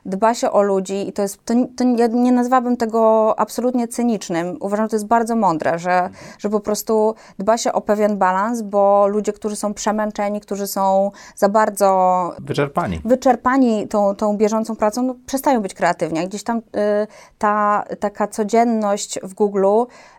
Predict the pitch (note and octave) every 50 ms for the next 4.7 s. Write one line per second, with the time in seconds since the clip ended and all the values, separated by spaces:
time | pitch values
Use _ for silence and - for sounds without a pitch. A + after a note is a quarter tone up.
0 | - F#3+ G3 G3+ G3+ G#3 G#3 A3 G#3 A#3+ B3 B3+ B3 G#3+ F#3 F#3 E3+ - - F3
1 | F3 - - G3+ G#3 F#3+ F#3 F#3+ F#3 F#3 F3+ F3+ F#3 F3+ F3 F3+ F3 F#3+ - G3
2 | F#3 - F#3+ F3+ - - - F3+ F3+ E3+ E3+ - - F3+ F3 F3 E3+ - - F#2
3 | F2 G2+ - - - - - - - F3 E3+ - - E3+ - - D#3 D3+ F2 E2+
4 | - - - E3+ F3 - - F#3 F#3 _ - - - -